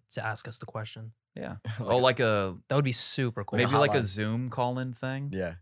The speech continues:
Speaker 2: For example, where just, like, you know, they're in the waiting room and then you let them in once they're ready to ask the question.
Speaker 1: Mm-hmm.
Speaker 3: Ooh. We can have, like, a, um, what, what's that app called?
Speaker 1: What?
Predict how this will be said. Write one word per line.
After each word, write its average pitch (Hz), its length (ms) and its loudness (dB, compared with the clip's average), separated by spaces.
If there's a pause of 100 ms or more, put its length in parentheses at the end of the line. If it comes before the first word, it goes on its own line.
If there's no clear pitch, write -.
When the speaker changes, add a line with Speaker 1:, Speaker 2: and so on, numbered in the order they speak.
Speaker 2:
For 120 60 -2
example, 113 360 0
where 107 100 0
just, 107 220 -4
like, 101 200 0
you 110 60 0
know, 104 100 4
they're 101 120 0
in 104 60 0
the 98 80 -2
waiting 98 300 0
room 104 260 -4
and 98 80 -2
then 98 100 -4
you 98 80 -4
let 92 180 -4
them 92 160 -6
in 95 340 -6
once 101 160 -8
they're 98 80 -10
ready 95 200 -6
to 92 40 -6
ask 87 200 -8
the 90 60 -16
question. - 400 -10
Speaker 1:
Mm-hmm. 107 180 -2
Speaker 3:
Ooh. 117 180 -2 (760)
We 110 80 -4
can 123 100 -4
have, 135 160 -2
like, 127 180 -4
a, 101 160 -6
um, 90 340 -10
what, 110 240 -12
what's 113 160 -18
that 113 120 -8
app 110 220 -14 (180)
called? 127 180 -18 (1040)
Speaker 1:
What? - 140 -20